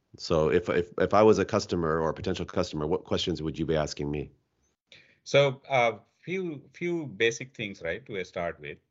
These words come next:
Speaker 2: uh, that if, if you are in organization for identity perspective, how many users are there in your organization who are, who are touching at least, uh, application day in, day out,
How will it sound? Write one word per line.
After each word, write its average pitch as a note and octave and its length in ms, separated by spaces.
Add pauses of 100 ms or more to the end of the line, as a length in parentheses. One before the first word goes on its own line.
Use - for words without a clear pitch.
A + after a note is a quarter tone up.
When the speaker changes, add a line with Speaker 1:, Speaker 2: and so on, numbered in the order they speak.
(100)
Speaker 2:
uh, D2+ 380 (260)
that D#2 440 (340)
if, G#2 340
if G#2+ 200
you A2+ 140
are A2 240
in G2 200
organization F2+ 760
for F2 180
identity E2 500
perspective, D#2 840 (440)
how G#2 200
many G2+ 220
users E2 1000 (340)
are D#2+ 220
there E2+ 520
in D#2+ 140
your D#2 220
organization D2+ 840
who E2+ 200
are, E2 300 (560)
who B2+ 160
are G#2 240
touching G2 540
at D#2+ 280
least, F2 500 (180)
uh, D2+ 360
application F2 680
day D#2+ 240
in, D#2 160
day C#2+ 160
out, - 180